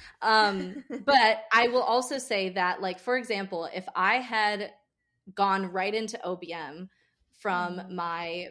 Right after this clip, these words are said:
Speaker 1: position where I was working with the Department of Theater and Dance, for example, where I was, like, working with a
Speaker 2: Mm-hmm.
Speaker 1: recruitment coordinator, I think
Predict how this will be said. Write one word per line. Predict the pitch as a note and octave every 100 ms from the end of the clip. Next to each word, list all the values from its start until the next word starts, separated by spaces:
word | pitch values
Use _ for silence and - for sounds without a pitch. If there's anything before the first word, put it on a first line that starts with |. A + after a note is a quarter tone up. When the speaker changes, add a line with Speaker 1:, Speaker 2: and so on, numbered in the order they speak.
| -
Speaker 1:
position | F#3+ F3+ F3 F#3 F3 F3 E3+
where | E3+ E3 D#3+ E3
I | F3+
was | E3+
working | F3 E3 F3
with | E3
the |
Department | D#3+ F3 F3+ E3
of |
Theater | - D#3+
and | D#3
Dance, | - D#4 D#4
for | G3+
example, | F3 F3 E3 F3 F3
where | E3
I | D#3+
was, | E3 E3
like, | D#3
working | E3+ D#3+ E3
with | G#3+
a |
Speaker 2:
Mm-hmm. | G3+
Speaker 1:
recruitment | G3 D4+ F#3+
coordinator, | - E3 E3 D#3+ E3 - - - _ -
I | G3
think | - A#3+ B3 C#4